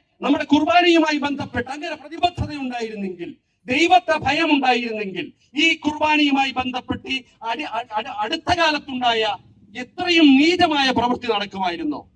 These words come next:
നമുക്കറിയാം, പരിശുദ്ധ സിംഹാസനം നമ്മുടെ മേജർ ആർച്ച് ബിഷപ്പിനെ അങ്ങോട്ട് വിളിച്ചു. അങ്ങനെയൊക്കെ പറയാൻ കൊള്ളത്തില്ല കേട്ടോ. വലിയ വലിയ ആൾക്കാരെ വിളിപ്പിച്ചെന്നൊക്കെ പറഞ്ഞാൽ അതൊരു നാണക്കേടല്ലേ?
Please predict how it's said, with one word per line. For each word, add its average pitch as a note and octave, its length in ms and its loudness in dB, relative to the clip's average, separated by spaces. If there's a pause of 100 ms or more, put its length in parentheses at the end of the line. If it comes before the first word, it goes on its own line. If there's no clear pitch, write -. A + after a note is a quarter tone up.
(960)
നമുക്കറിയാം, D4+ 560 6
പരിശുദ്ധ D4 440 6
സിംഹാസനം C4 720 2 (200)
നമ്മുടെ B3 340 0
മേജർ D#4 280 4
ആർച്ച് A#3 320 0
ബിഷപ്പിനെ G#3+ 420 -6
അങ്ങോട്ട് F#3+ 400 -6
വിളിച്ചു. - 340 -20 (840)
അങ്ങനെയൊക്കെ A3+ 440 -2
പറയാൻ G3 280 0
കൊള്ളത്തില്ല A#3 440 -6
കേട്ടോ. - 380 -12 (680)
വലിയ G#3 220 -2
വലിയ B3+ 240 2
ആൾക്കാരെ A#3 680 0 (120)
വിളിപ്പിച്ചെന്നൊക്കെ C4+ 840 -2
പറഞ്ഞാൽ A#3+ 360 2
അതൊരു A3 180 -4
നാണക്കേടല്ലേ? A3 800 -2